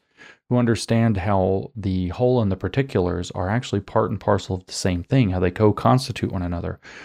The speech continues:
only those people can actually see more of the whole picture. So other people pretend that they can be objective and they can see everything, but from nowhere. But they know that it's only in the center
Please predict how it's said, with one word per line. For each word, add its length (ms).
only 240
those 240
people 260
can 140
actually 300
see 500
more 320
of 100
the 100
whole 200
picture. 400
So 180
other 220
people 240
pretend 460
that 80
they 100
can 140
be 100
objective 480
and 80
they 100
can 180
see 480
everything, 560
but 140
from 180
nowhere. 300
But 160
they 80
know 160
that 160
it's 140
only 280
in 120
the 60
center 600